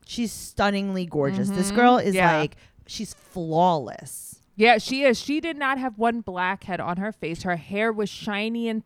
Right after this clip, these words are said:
Speaker 2: thick. She was
Speaker 1: She
Speaker 2: so
Speaker 1: had
Speaker 2: pretty.
Speaker 1: big, beautiful eyes. She had a beautiful
Speaker 2: Her
Speaker 1: smile.
Speaker 2: lips.
Speaker 1: Everything,
Speaker 2: Yep.
Speaker 1: everything about her was perfect. Um, well,
Speaker 2: Mm-hmm.
Speaker 1: guess what? That's a boring show.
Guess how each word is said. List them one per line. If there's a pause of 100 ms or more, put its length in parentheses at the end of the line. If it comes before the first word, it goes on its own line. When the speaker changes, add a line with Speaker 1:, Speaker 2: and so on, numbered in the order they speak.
Speaker 2:
thick.
She
was
Speaker 1:
She
Speaker 2:
so (120)
Speaker 1:
had
Speaker 2:
pretty.
Speaker 1:
big,
beautiful
eyes.
She
had
a
beautiful
Speaker 2:
Her
Speaker 1:
smile.
Speaker 2:
lips.
Speaker 1:
Everything,
Speaker 2:
Yep.
Speaker 1:
everything
about
her
was
perfect. (100)
Um,
well,
Speaker 2:
Mm-hmm. (360)
Speaker 1:
guess
what? (880)
That's
a
boring
show.